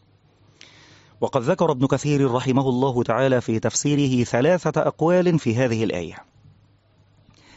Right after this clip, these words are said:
وأخبر أن أصحها "وهو الله في السماوات وفي الأرض"،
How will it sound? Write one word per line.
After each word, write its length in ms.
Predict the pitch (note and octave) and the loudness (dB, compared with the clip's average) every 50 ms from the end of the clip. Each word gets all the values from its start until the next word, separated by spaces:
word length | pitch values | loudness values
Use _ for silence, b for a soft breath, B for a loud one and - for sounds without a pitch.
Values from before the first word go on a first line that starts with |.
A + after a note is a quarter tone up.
| b - | b -4
وأخبر 580 | C3+ A2+ - F3+ A2 D3+ C#3 C#3 C3+ C#3+ - D#3+ | -2 0 0 -2 -2 0 0 0 2 2 2 2
أن 180 | D#3 D3+ C3+ | 2 2 2
أصحها 720 | C3 B2+ - D3+ - C#3+ - - - B2 G#2 G2 C2+ C2 - _ _ _ | 2 2 2 0 0 -2 -2 -2 -2 -2 -2 -2 -4 -6 -6 _ _ _
"وهو 300 | - G#2+ G2+ A2 A2+ B2+ | -2 0 0 2 2 0
الله 420 | C3 B2 B2+ C3+ D#3 D3+ C3+ - G#2+ | 2 2 2 2 2 2 2 0 -2
في 80 | - | -2
السماوات 720 | A#2+ - - - A2+ G#2+ A2+ A2+ A2+ B2+ D3 D#3 D3 - - | -2 -2 -2 -2 0 0 0 2 2 2 2 2 2 0 0
وفي 300 | G#2+ G#2+ B2+ C#3+ - D#3 | 0 0 0 0 0 0
الأرض"، 420 | D3 - F3+ F#3+ G#3 F#3 F3 D#3+ | 0 0 0 0 0 -2 -6 -10